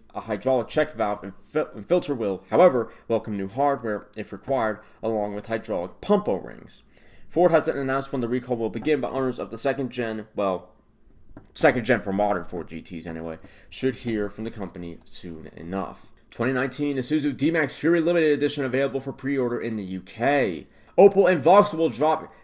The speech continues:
Cascada, Adam, and Carl slash Viva by twenty nineteen. Okay, well, that basically means that Buick's likely gonna be dropping the Cascada from their line too. That, that all, that all but almost confirms it. Porsche Panamera four S straps on tarmac,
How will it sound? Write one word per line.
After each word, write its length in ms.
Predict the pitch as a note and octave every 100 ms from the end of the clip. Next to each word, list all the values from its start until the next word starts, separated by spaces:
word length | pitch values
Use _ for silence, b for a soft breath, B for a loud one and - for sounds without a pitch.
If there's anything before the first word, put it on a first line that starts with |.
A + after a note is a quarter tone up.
| b
Cascada, 600 | - C#3+ - F3 F#3+ G3
Adam, 340 | - D3+ D3+ C#3+
and 160 | C#3
Carl 280 | - D3 F3+
slash 280 | E3+ D#3+ C#3
Viva 580 | A#2+ A2+ C4 A#3 F2+ - b b
by 120 | C#3+
twenty 240 | D#3+ C#3 A2
nineteen. 580 | F#2 F#2 - D3+ E2+ -
Okay, 220 | G#2+ G#2+
well, 60 | G#2
that 140 | G#2
basically 260 | A2+ G2 G2
means 380 | F#2+ F2+ D#2+ -
that 200 | E2+ -
Buick's 340 | G2 F2+ - - b b
likely 260 | G2+ F#2+ F#2+
gonna 180 | F#2+
be 120 | F2+ F2+
dropping 520 | G#2 F#2 G2 F#2 E2+
the 280 | - F#2 F2+
Cascada 440 | F#2 F2 - F2+
from 140 | - F2+
their 180 | F2+ E2+
line 240 | D#2+ D#2+
too. 200 | - D#2+
That, 260 | E2+ F#2 - b
that 220 | C#3 D#3+ -
all, 400 | C3+ D3 C#3+ B B -
that 240 | D#3 -
all 200 | C#3 E3
but 200 | D#3+ D3 -
almost 360 | C3+ C3 B2
confirms 460 | A#2+ - A2+ F#2+ E2
it. 140 | C2+ - _
Porsche 260 | F3 F#3 F3+
Panamera 560 | E3 E3+ E3 E3 D3+
four 360 | - - F3 -
S 160 | E3 E3
straps 300 | F3 D#3+ -
on 200 | D#3 D3
tarmac, 480 | - D#3+ D3 C#3+